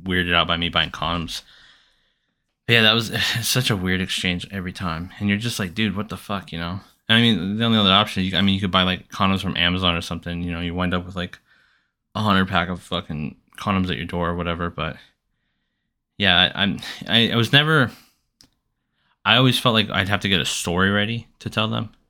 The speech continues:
which doesn't make any sense 'cause why would they give a shit, like, oh, about to fucking have sex or whatever? Uh, but yeah, you had to, like, I, I, I had to always be prepared. I had to, like, I had to know what I was gonna say to this guy as I was buying condoms, just in case he asked me any questions, which is super fucking strange, 'cause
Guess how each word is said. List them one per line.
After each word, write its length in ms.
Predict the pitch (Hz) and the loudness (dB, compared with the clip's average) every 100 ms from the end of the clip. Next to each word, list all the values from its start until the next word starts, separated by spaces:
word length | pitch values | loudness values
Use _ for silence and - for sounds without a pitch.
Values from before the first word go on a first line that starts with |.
| _ _ _ _ _ | _ _ _ _ _
which 240 | 101 98 | -8 -6
doesn't 180 | - 92 | -4 -2
make 120 | 90 | -2
any 100 | 90 | -2
sense 240 | 90 95 92 | -4 -4 -4
'cause 120 | 87 | -4
why 120 | 87 | -2
would 100 | 87 | -4
they 80 | 85 | -4
give 140 | 87 | -8
a 20 | 85 | -8
shit, 240 | - 87 | -6 -4
like, 140 | 90 87 | -6 -10
oh, 80 | 87 | -12
about 240 | 82 85 | -8 -8
to 80 | - | -10
fucking 340 | - 85 - 85 | -12 -12 -8 -6
have 180 | 85 | -6
sex 300 | - 87 - | -6 -6 -6
or 40 | 98 | -6
whatever? 320 | 95 98 101 _ _ _ _ _ _ _ | -4 -4 -8 _ _ _ _ _ _ _
Uh, 220 | 92 90 82 | 0 2 2
but 120 | - | 0
yeah, 100 | 92 | 2
you 140 | 104 92 | 4 4
had 100 | 104 | 0
to, 60 | |
like, 200 | 120 101 - | 0 -4 -4
I, 180 | 101 92 | -2 0
I, 560 | 107 95 107 - 90 | 2 4 2 0 -2
I 40 | 101 | 0
had 160 | 90 | 0
to 40 | 82 | -2
always 220 | 85 82 | -4 -4
be 120 | 92 | -6
prepared. 560 | - 90 - 90 80 78 | -4 -6 -2 0 0 -4
I 120 | 90 | -2
had 140 | 95 | 0
to, 80 | 95 | 0
like, 180 | 85 78 - _ _ _ _ _ - | -2 -4 -10 _ _ _ _ _ -4
I 80 | |
had 140 | 95 110 | 0 4
to 40 | |
know 260 | 95 92 104 | 4 6 6
what 120 | 110 | 6
I 40 | 101 | 6
was 80 | |
gonna 160 | 95 90 | 4 0
say 240 | - 87 | 0 0
to 60 | 87 | 2
this 180 | 98 - | 0 0
guy 300 | 107 104 104 | 2 2 2
as 180 | - 95 | 0 0
I 40 | |
was 80 | 95 | 2
buying 220 | 95 92 | 2 2
condoms, 460 | - 90 98 107 - | 2 0 0 -2 -4
just 260 | - 110 | -2 -2
in 40 | - | -2
case 180 | 104 - | -4 0
he 80 | |
asked 240 | 90 82 - | 0 0 -4
me 100 | 85 | -6
any 100 | 90 | -4
questions, 480 | - 69 73 73 - _ _ _ _ _ _ _ _ _ | -6 -6 -8 -12 -14 _ _ _ _ _ _ _ _ _
which 200 | 107 101 | -6 -4
is 100 | 95 | -4
super 420 | - - 107 87 | -4 0 0 0
fucking 280 | 80 78 90 | -6 -8 -8
strange, 300 | - 78 - | -6 -6 -2
'cause 220 | 107 101 | -2 -2